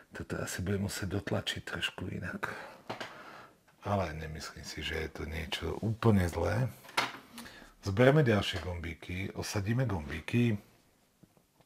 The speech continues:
Ešte chcem doplniť, e, boli tam len,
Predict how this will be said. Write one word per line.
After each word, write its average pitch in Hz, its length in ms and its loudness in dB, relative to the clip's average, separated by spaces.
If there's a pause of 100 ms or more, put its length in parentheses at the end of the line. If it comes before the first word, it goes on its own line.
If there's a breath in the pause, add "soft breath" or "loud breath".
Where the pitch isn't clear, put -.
(840 loud breath)
Ešte - 240 8
chcem - 480 6
doplniť, 113 520 4 (120)
e, 117 40 0 (680)
boli 131 240 10
tam 117 320 8
len, 113 240 6